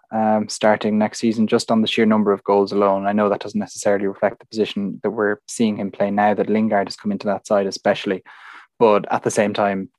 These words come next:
they tend to be conservative with their pricing and don't want to have someone too low if they can avoid it. And maybe he was a little bit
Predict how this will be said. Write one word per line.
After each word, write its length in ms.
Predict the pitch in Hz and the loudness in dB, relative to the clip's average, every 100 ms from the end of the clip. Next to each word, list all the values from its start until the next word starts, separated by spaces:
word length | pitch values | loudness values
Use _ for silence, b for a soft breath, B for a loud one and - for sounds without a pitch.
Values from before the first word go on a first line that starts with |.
| - | -2
they 120 | 101 - | -2 -2
tend 300 | - 113 107 | 0 0 0
to 60 | |
be 140 | 107 101 | -2 -4
conservative 720 | - 104 - 110 104 101 98 | -4 -8 -4 0 0 -2 -6
with 100 | 101 | -4
their 100 | 98 | -4
pricing 420 | 98 107 101 104 | 0 0 0 -4
and 80 | 98 | -4
don't 200 | 95 98 | 0 0
want 160 | 104 104 | 0 -2
to 240 | 107 98 - | -2 -2 -2
have 180 | 113 101 | -4 -2
someone 320 | 113 101 95 | -2 -2 -2
too 240 | - 113 | -2 -2
low 280 | 104 104 104 | 2 2 2
if 100 | 101 | 2
they 120 | 101 | -2
can 140 | 104 107 | -2 -4
avoid 320 | 98 101 101 | 0 2 2
it. 160 | 107 - | 0 -2
And 80 | |
maybe 220 | 101 98 98 | -6 -6 -6
he 100 | 107 | -2
was 260 | 107 107 | 0 0
a 40 | 104 | -2
little 240 | 101 98 | -6 -4
bit 180 | 95 | -8